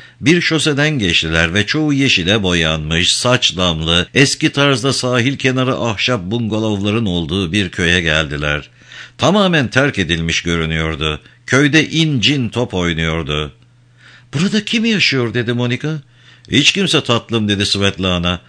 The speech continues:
"Bunlar kiralık tatil evleri. İnsanlar ihtiyaçlarını ya Gravesend'den ya da belki de Rochester'dan temin ediyor." "Buraya gelirken benzinini de doldurmayı unutmaman gerekiyor," dedi Katya.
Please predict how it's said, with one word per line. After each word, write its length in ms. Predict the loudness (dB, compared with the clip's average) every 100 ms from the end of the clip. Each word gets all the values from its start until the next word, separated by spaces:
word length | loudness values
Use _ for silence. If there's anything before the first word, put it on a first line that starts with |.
| -20 -2
"Bunlar 420 | 0 4 2 2
kiralık 460 | 0 0 2 0 -2
tatil 400 | 0 0 0 0
evleri. 540 | 0 0 0 0 -2 -6 -20 -20 -20 0
İnsanlar 540 | 2 4 2 2 2
ihtiyaçlarını 800 | 2 0 0 0 0 -2 0 0
ya 200 | 4 2
Gravesend'den 1000 | 2 0 2 2 0 0 0 0 0 0 -4 -4
ya 160 | 0 2
da 140 | 4
belki 340 | 2 2 -2
de 100 | -2
Rochester'dan 840 | -2 0 0 0 -2 -4 -2 -2 -2
temin 420 | 0 0 0 -2
ediyor." 520 | -2 -2 -2 -4 -8 -18 _ _ _ _ _ _ -20 -20 _
"Buraya 280 | -4 0 0
gelirken 640 | 0 0 0 0 0 2
benzinini 600 | 2 2 0 0 -2 -2
de 140 | -2 0
doldurmayı 540 | 0 0 -2 -2 -2
unutmaman 580 | -2 -2 -2 -2 -2 0
gerekiyor," 540 | 0 -2 -4 -4 -4
dedi 200 | -4 -6
Katya. 480 | -4 -6 -4 -4